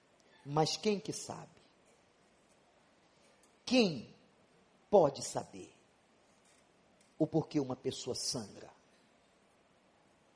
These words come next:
A medicina não dá conta. A ciência não dá conta. Mas ele dá conta de tudo.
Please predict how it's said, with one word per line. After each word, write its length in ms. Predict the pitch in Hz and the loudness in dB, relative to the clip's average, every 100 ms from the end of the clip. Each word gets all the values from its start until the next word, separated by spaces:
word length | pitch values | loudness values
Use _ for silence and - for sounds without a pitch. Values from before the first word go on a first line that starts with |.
| _ _ _ _ _ _ _ _ _ _ _ _ | _ _ _ _ _ _ _ _ _ _ _ _
A 80 | 156 | -2
medicina 640 | 156 165 170 - 175 156 | -2 -2 -4 -2 0 0
não 140 | 147 | -2
dá 100 | 135 | -2
conta. 580 | 113 - 123 104 - - - _ _ _ _ _ _ _ _ _ _ _ _ _ _ _ _ - | -4 -4 -4 -4 -10 -20 -20 _ _ _ _ _ _ _ _ _ _ _ _ _ _ _ _ 2
A 80 | |
ciência 800 | 165 - 170 156 175 185 - - | 4 4 2 2 4 4 2 0
não 220 | 135 160 160 | 0 -2 -2
dá 100 | 117 | -8
conta. 400 | - 110 110 101 - - - _ _ _ _ _ _ _ _ - | -10 -12 -12 -12 -20 -20 -20 _ _ _ _ _ _ _ _ -14
Mas 600 | 135 147 139 110 - - | -2 0 0 -4 -8 2
ele 280 | 160 131 113 | 2 2 -4
dá 220 | - 143 | -2 -2
conta 540 | - - 165 165 147 | -2 -4 -2 -2 -6
de 160 | 131 165 | -6 -10
tudo. 580 | - 127 127 87 87 | -10 -8 -6 -8 -14